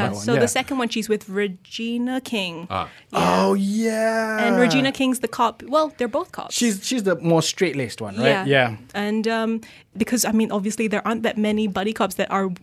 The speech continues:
Speaker 2: that
Speaker 1: Mm.
Speaker 2: have a women team, a women-led team. I have two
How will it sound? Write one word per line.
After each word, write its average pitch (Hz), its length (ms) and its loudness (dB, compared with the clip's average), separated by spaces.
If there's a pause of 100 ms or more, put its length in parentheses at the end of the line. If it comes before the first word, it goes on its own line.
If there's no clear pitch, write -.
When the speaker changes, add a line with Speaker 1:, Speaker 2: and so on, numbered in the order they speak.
(140)
Speaker 2:
that 190 240 -6 (120)
Speaker 1:
Mm. 170 120 4
Speaker 2:
have 202 320 4
a 208 100 -2
women 202 420 0 (340)
team, 214 400 2
a - 60 0
women-led 214 400 4
team. 233 280 4
I 226 140 -2
have 247 300 -2
two 175 480 0